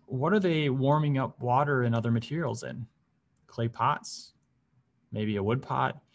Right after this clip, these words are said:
maybe something carved out of stone, maybe something made from, um, you know, the hip of a large animal. None of that is,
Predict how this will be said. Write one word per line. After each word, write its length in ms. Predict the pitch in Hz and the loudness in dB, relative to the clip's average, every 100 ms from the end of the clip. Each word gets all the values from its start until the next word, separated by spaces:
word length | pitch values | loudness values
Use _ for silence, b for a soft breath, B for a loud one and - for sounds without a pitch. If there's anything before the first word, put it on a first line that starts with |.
| b b - | b b -10
maybe 380 | - 107 107 104 | -2 -2 0 -2
something 360 | 104 113 117 | -2 -2 0
carved 300 | 113 113 104 | -2 -2 -2
out 100 | 104 101 | -2 -4
of 40 | |
stone, 380 | - 123 120 123 | -6 0 2 2
maybe 240 | 110 104 | 2 -2
something 380 | 104 113 104 107 | -4 -4 -4 -2
made 260 | 104 104 104 | -2 -2 -2
from, 420 | 110 104 104 104 b b b b | -2 -2 -2 -6 b b b b
um, 520 | 107 104 101 98 104 - - | -4 0 0 -2 -4 -10 -10
you 100 | 117 | -4
know, 140 | 104 101 | -4 -4
the 80 | |
hip 240 | 95 127 123 | -4 -4 -2
of 140 | 113 | 0
a 40 | 107 | 2
large 280 | 107 107 | 2 0
animal. 500 | 95 107 127 143 165 _ _ _ _ _ _ 131 | -2 -2 -2 -2 -6 _ _ _ _ _ _ -2
None 240 | 135 240 | 0 2
of 100 | 254 | 2
that 220 | 131 123 | 2 2
is, 180 | 110 | 0